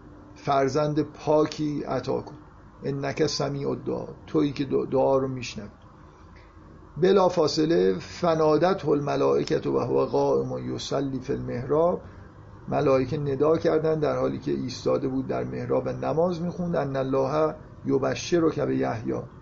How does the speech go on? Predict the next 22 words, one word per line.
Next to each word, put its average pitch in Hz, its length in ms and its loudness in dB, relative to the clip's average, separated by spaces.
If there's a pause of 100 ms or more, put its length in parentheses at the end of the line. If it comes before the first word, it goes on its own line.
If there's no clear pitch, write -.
(720)
مصدقا 135 680 0
بکلمة 131 680 -4
من 131 260 -6
الله 139 500 2 (540)
و 135 140 0
سیدا 139 760 0
و 131 40 -2
حصورا 139 720 0
و 139 120 -2
نبیا 156 420 0
من 143 160 -2
الصالحین. 139 560 0
صراحتاً 170 640 4
به 196 160 4
حضرت 160 300 4
یحیی 156 360 4
گفتن 156 500 2
که 147 260 2 (360)
نزدیک 139 440 -2
تولد 135 760 2 (420)
حضرت 131 380 -2
مسیحه 170 760 0